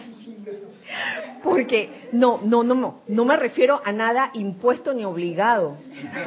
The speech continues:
Me refiero a que si uno acepta algo ciegamente, eso se llama, ¿qué? Obediencia ciega. Y que sí, su majestad.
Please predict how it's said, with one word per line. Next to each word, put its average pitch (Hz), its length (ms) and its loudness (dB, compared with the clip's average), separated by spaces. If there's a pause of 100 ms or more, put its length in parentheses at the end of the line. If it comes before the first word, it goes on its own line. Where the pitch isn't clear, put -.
(760)
Me 226 140 4
refiero 233 720 4
a 208 180 0
que 196 400 0 (440)
si 226 120 0
uno 247 200 2
acepta 262 640 0
algo 220 640 -4 (360)
ciegamente, 208 960 -4 (600)
eso 214 280 -6
se 220 140 -8
llama, 202 480 -6
¿qué? 247 260 -8
Obediencia 190 920 -4 (240)
ciega. 175 600 -4
Y 190 100 -10
que 175 200 -8
sí, 190 960 -8
su 202 100 -12
majestad. 170 760 -6